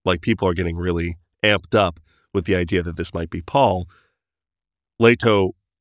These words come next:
putting an end to all of that is also literally disarming Fremen, just grabbing Chris knives by their blades. Well,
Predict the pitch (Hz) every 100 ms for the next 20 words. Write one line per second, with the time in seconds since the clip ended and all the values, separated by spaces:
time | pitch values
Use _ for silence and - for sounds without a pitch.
0 | _ _ - 98 92 98 165 170 92 82
1 | 87 82 80 76 _ - 113 135 131 110
2 | 95 104 123 113 104 85 95 - 92 90
3 | 85 82 - 82 73 71 _ _ _ _
4 | _ _ - 92 - - 85 85 85 82
5 | - - 87 85 82 - 87 87 85 87
6 | 90 - - _ _ _ _ _ _ _
7 | _ _ _ _ _ 113 120